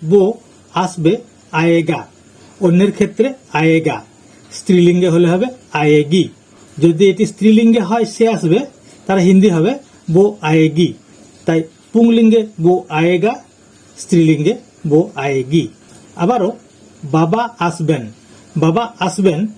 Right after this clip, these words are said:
এখানে আসবেন আছে, হিন্দিতে হবে "पापा आएंगे" বা "पिताजी आएंगे"।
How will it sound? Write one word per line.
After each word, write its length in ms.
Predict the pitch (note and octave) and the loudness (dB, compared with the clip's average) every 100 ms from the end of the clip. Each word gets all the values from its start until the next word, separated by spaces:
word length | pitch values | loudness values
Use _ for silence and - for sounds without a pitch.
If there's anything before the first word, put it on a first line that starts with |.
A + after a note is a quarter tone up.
| - | -4
এখানে 260 | E3+ G3 G#3 - | -2 -2 -4 -4
আসবেন 500 | E3 E3+ E3 E3+ G#3+ G#3 - | -6 -6 -2 0 0 -2 -6
আছে, 340 | D3 - B2 - _ - - - | -8 -8 -16 -16 _ -20 -20 -2
হিন্দিতে 340 | E3+ D#3 G3+ G#3 | 0 2 0 0
হবে 220 | D#3+ F#3 B3+ - - - | -2 -4 -8 -16 -20 -6
"पापा 340 | E3 D#3 - F#3+ F#3+ - | -4 -4 -4 -4 -6 -8
आएंगे" 500 | E3 D3+ D3 D3 D#3+ A2+ _ - - D#3 | -2 0 0 2 0 0 _ -20 -14 -4
বা 220 | C#3+ G3+ - _ _ - | -2 -2 -6 _ _ -4
"पिताजी 460 | D#3+ D3+ C#3 D#3+ A3 - - | -2 -2 -2 -4 -4 -8 -6
आएंगे"। 460 | D3+ C#3 C#3 C#3+ | -4 -2 -2 -2